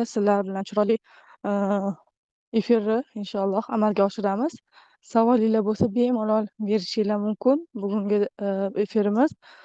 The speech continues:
ochiq savol-javob asosida bo'ladi. E, hayotinglardagi muammolar, turli xil masalalarda, e, asosan erkak va ayol munosabatlariga bag'ishlanadi efirimiz.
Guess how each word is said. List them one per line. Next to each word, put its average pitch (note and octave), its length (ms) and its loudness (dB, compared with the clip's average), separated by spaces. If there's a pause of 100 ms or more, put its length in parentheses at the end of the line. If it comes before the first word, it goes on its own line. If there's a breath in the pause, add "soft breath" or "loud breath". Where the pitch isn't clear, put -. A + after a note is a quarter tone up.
(380 loud breath)
ochiq A3+ 420 2
savol-javob G#3+ 960 2
asosida G3+ 680 -2 (160)
bo'ladi. G3 520 0 (600 soft breath)
E, G#3 100 -6
hayotinglardagi A3 760 2
muammolar, G#3+ 840 2
turli A3 320 -2
xil G#3+ 200 -4
masalalarda, G#3 800 0 (640 soft breath)
e, G#3 40 -2 (480)
asosan A#3 720 2
erkak A3 400 2
va G3+ 100 0
ayol A3 300 2
munosabatlariga G3+ 880 -2
bag'ishlanadi G#3 720 -2
efirimiz. C#4+ 540 0